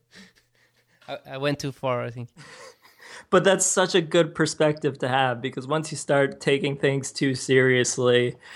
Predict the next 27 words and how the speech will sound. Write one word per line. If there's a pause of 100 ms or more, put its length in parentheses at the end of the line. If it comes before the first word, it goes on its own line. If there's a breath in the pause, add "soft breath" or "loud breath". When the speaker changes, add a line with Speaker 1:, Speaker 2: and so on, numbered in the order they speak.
(160 loud breath)
Speaker 2:
it's
a
downward
spiral, (200)
and
you
lose
that,
like,
childlike
essence (480 soft breath)
and, (120)
and (200)
that,
that
kind
of,
um,
lightheartedness.
It's
so,
it's
so
crucial
for
our
well-being.